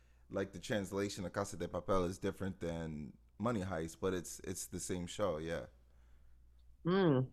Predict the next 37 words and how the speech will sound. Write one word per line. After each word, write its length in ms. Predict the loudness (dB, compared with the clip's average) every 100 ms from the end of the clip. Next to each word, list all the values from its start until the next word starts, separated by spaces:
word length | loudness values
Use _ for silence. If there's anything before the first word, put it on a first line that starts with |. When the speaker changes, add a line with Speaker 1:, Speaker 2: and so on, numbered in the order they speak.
| 8
Speaker 2:
yeah, 140 | 12
I 20 | 12
Speaker 1:
Yeah, 60 |
Speaker 2:
didn't 160 | 12 12
know 100 | 12
that. 160 | 12 10
Speaker 1:
I 80 | 6
know. 360 | 8 6 6 -2 -6 0
I-, 160 | 0 0
isn't 180 | 0
that 160 | 2 2
crazy? 360 | 2 0 -2 -8 -12 -16 -16 -10
Yeah. 180 | 0 8
Speaker 2:
The 100 | 12
more 220 | 12 12
you 100 | 12 12
know. 360 | 12 10 8 -2 -6 -8 -8
Speaker 1:
The 240 | -2 0
more 220 | 2 0
you 200 | -2 -2
know. 260 | -2 -4 -6 -6 -8 -8 -16 -20 -20 -20 -20 6
Speaker 2:
But 160 | 8 12
yeah, 200 | 12 12
Speaker 1:
Yeah. 60 | 12
Speaker 2:
so 340 | 12 12 12
next 240 | 12 6 10
episode, 440 | 10 10 12 12 12
we 140 | 10 12
can, 180 | 12
um, 340 | 12 12 12 8 -4 -20 -4
you're, 220 | 12 12 12
you're 200 | 12 12
in 120 | 12
charge 340 | 12 12 12
of, 100 | 12
like, 240 | 12 12 12
watching, 800 | 12 12 10 4 4 4 2